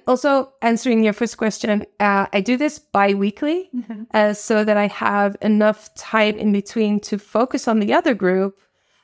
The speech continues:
Speaker 1: uh, the makers, and the, I'll, I'll communicate with them on the, um, the Yevil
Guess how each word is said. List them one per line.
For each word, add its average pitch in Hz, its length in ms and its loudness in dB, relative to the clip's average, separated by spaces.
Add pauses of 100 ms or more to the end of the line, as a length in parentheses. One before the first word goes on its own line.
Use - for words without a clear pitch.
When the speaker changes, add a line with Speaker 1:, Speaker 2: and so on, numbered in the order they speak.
(100)
Speaker 1:
uh, 196 600 0 (120)
the 190 220 0
makers, 202 720 -2 (340)
and 196 640 2
the, 190 320 -4 (240)
I'll, 196 300 0
I'll 202 340 0 (320)
communicate 226 640 2
with 185 160 0
them 190 420 2
on 190 460 2
the, 180 580 0 (100)
um, 190 580 -4
the 214 140 0
Yevil 190 500 2